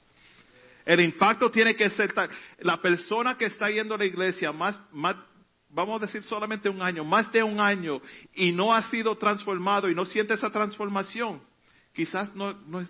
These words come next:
no fuiste impactado correctamente. Estando aquí solamente no, no te hace cristiano. Aceptando a Jesús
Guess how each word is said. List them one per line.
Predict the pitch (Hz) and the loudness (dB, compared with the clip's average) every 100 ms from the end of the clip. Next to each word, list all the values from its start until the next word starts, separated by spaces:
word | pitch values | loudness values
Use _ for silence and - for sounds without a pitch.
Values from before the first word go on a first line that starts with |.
| - | -12
no | 175 | -12
fuiste | 175 196 190 185 | -8 -8 -6 -6
impactado | 180 - - 170 175 170 | -6 -10 -8 -4 -4 -6
correctamente. | 160 160 165 160 180 220 208 - - _ _ _ - - _ _ _ _ _ _ _ _ _ _ _ _ _ _ _ _ - - - 233 - _ _ _ _ - | -6 -6 -4 -6 -6 -8 -10 -14 -14 _ _ _ -20 -20 _ _ _ _ _ _ _ _ _ _ _ _ _ _ _ _ -20 -20 -20 -20 -20 _ _ _ _ 4
Estando | 151 - 185 196 | 6 8 8 8
aquí | 196 202 202 | 4 4 2
solamente | 202 185 190 196 196 | 4 4 2 0 0
no, | 175 175 - | 0 -4 -4
no | 156 165 | -6 -2
te | 180 | 0
hace | 175 175 175 | 0 0 -6
cristiano. | 175 160 - 180 165 107 - _ _ _ _ _ _ _ _ _ _ _ _ _ _ _ | -6 -8 -8 -8 -8 -12 -18 _ _ _ _ _ _ _ _ _ _ _ _ _ _ _
Aceptando | 143 135 147 - 170 190 | -4 0 0 4 4 4
a | 190 | 2
Jesús | 175 170 190 175 - | 2 0 -2 -2 -6